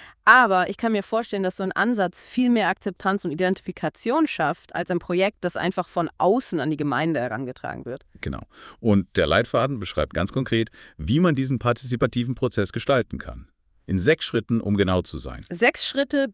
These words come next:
Speaker 1: bis zum eigenen Multifunktionshaus. Klingt machbar.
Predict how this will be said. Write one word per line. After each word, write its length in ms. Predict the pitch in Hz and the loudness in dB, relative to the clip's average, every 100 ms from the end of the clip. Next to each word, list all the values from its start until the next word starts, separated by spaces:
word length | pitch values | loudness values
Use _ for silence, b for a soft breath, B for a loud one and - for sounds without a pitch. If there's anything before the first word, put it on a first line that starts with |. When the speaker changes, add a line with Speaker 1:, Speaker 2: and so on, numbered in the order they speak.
| - | -4
Speaker 1:
bis 240 | 277 - | -4 -4
zum 180 | 277 254 | -4 0
eigenen 480 | 190 208 220 196 202 | 0 0 0 0 0
Multifunktionshaus. 1300 | 196 202 202 196 185 - 156 147 - - - - - | -2 -2 -4 -2 -4 -2 -2 -2 -6 -8 -12 -16 -18
Klingt 300 | - 185 180 | -4 -4 -2
machbar. 460 | 170 - - - - | -4 -6 -8 -12 -12